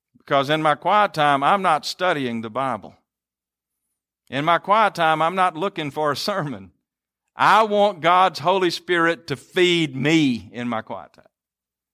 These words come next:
to nurture my own soul. So I'm looking for, um, and besides that, I do my quiet time very early in the morning, and my brain is at half speed.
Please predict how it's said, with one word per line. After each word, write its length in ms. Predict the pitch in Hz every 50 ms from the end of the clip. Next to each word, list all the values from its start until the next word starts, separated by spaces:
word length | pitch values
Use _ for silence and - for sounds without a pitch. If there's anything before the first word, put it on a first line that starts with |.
| _ _ _ _ _ _ _ _ _
to 80 | 123
nurture 480 | 120 120 139 156 170 170 170 - 170 156
my 160 | 151 147 135
own 220 | 131 139 151 151 139
soul. 340 | - - 139 123 107 98
So 140 | - - 117
I'm 180 | 127 151 160 151
looking 340 | 160 180 180 - 131 117 110
for, 280 | - 117 110 101 - _ _ _ _ _ _ _ _ _ _ _ _ _ _ _ _ _ -
um, 460 | 110 113 110 107 107 104 101 95 87 - _ _ _ _ _ _ _ _ _ _ _ _ _ _ _ _ _ _ _ _ _ _ _ _ - _ _ _ _ _ _ _ _ _ _ _ _
and 200 | - 151 165 147
besides 380 | 147 - - 185 180 160 139 151
that, 180 | 160 156 151
I 80 | 147 143
do 180 | 143 165 170
my 140 | 156 147 -
quiet 340 | - - 160 156 156 151 -
time 260 | 147 139 131 127 120
very 300 | 113 143 156 151 156 147
early 320 | 139 143 147 143 139 135 127
in 80 | 120
the 80 | 117 117
morning, 420 | 120 131 143 135 127 123 120 117
and 140 | 117 117 117
my 160 | 123 131 139
brain 400 | 123 110 135 139 139 139 131 123
is 160 | 120 117 107
at 140 | 117 117 107
half 260 | 95 135 127 120 113
speed. 540 | - - - - 156 135 113 107 107 95 85